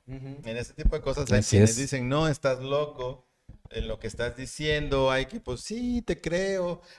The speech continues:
Speaker 2: Hay quienes van a la religión y se arropan en la religión. Este, hay diferentes, es, es, este mundo es tan, tan plural,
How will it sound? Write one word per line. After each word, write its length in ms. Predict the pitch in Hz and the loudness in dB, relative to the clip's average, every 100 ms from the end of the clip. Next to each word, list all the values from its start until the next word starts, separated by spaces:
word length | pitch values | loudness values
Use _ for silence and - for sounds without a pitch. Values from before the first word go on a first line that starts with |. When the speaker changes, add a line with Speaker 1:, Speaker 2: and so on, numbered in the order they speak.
| - | -2
Speaker 2:
Hay 160 | 135 | -2
quienes 360 | 135 147 143 131 | 0 -2 -2 -2
van 220 | 135 139 | -2 0
a 60 | 135 | 0
la 140 | 127 | 0
religión 580 | 113 113 - 139 139 139 | 0 -4 -4 0 0 -2
y 60 | 123 | -8
se 180 | - | -6
arropan 460 | 110 110 139 151 151 | -4 0 0 0 -4
en 100 | 147 | -4
la 80 | 139 | -6
religión. 840 | 131 131 123 135 139 139 143 139 - _ _ - | -6 -10 -8 -6 -6 -6 -8 -12 -16 _ _ -10
Este, 680 | 117 117 - 117 110 104 107 | -6 -4 -6 -4 -2 -2 -2
hay 180 | 147 180 | -2 0
diferentes, 580 | 185 160 151 156 160 - _ _ _ _ _ _ | 0 -2 -4 -6 -8 -12 _ _ _ _ _ _
es, 180 | 151 156 | -6 -4
es, 300 | 156 175 156 - | -4 -4 -6 -8
este 240 | 160 202 | -6 -6
mundo 340 | 190 190 185 | -6 -6 -4
es 300 | 180 185 - | -4 -6 -8
tan, 560 | - 139 139 135 - - | -4 -2 -2 -6 -8 -8
tan 1040 | 160 170 190 196 190 185 175 165 160 160 160 | -4 -2 -2 -6 -8 -6 -6 -6 -8 -10 -4
plural, 760 | 180 175 165 160 170 185 - | 0 2 4 4 2 0 -8